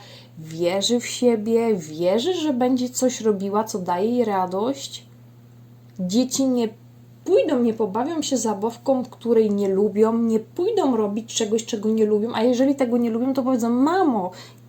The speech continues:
tato, ja tego nie lubię, to jest niefajne, to jest głupie”, tak? Zauważcie, że często jest też tak, że dzieci mówią: „A,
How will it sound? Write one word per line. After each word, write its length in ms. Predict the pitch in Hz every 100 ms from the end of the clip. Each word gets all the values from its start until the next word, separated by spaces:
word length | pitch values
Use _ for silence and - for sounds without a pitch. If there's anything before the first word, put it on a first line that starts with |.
| -
tato, 600 | 440 571 - 247 208 180 - - - -
ja 100 | 277
tego 220 | 294 294
nie 180 | 339 311
lubię, 420 | 294 539 349 233
to 120 | 185
jest 180 | 254 269
niefajne, 580 | 302 311 466 571 415 170
to 80 | -
jest 260 | 202 190 170
głupie”, 440 | 214 466 - 175
tak? 440 | - 208 359 - - - - - -
Zauważcie, 720 | 208 285 302 285 311 381 415
że 160 | 302 269
często 500 | - 302 285 - 285
jest 200 | 262 -
też 220 | 269 262
tak, 260 | - 254 240
że 160 | 220
dzieci 360 | 196 233 240 240
mówią: 380 | 240 233 233 226
„A, 420 | - 269 262 254